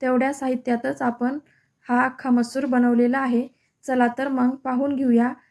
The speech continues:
कसा बनवला ढाबा स्टाईल अख्खा मसूर. अख्खा मसूर बनवण्यासाठी इथे मी एक वाटी मसूर भिजवून घेतला होता.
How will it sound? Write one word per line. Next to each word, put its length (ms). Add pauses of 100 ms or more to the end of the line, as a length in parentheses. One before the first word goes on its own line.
(140)
कसा 260
बनवला 480
ढाबा 340
स्टाईल 460
अख्खा 300
मसूर. 400 (720)
अख्खा 340
मसूर 320
बनवण्यासाठी 840
इथे 360
मी 240 (320)
एक 240
वाटी 420
मसूर 460 (320)
भिजवून 440
घेतला 320
होता. 400